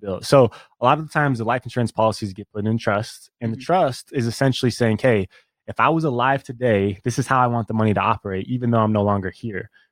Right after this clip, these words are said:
Speaker 1: right? And it's a very, very powerful tool, because a lot of people don't know, like, that's how trusts operate and work.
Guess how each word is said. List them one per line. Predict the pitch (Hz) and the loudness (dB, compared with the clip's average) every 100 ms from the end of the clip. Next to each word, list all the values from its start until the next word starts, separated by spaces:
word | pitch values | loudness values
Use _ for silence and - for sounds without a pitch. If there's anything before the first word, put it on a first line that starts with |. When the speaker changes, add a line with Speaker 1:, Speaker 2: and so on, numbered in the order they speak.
| - | -2
Speaker 1:
right? | 110 120 - | 2 2 4
And | 139 | 4
it's | 151 | 6
a | |
very, | 123 165 170 | 6 8 10
very | 151 139 | 8 6
powerful | - 139 - | 4 2 0
tool, | 110 175 107 | 2 4 4
because | 107 - 123 | 2 0 -2
a | 104 _ - 165 | -2 _ -2 0
lot | |
of | - | 0
people | 170 135 | -2 0
don't | 135 120 | 2 4
know, | 143 | 4
like, | 113 95 | 4 2
that's | 113 - | -2 -2
how | 110 | -4
trusts | - 107 98 | -4 -6 -4
operate | 117 113 101 | -4 -4 -6
and | 98 | -2
work. | 123 101 | -2 -2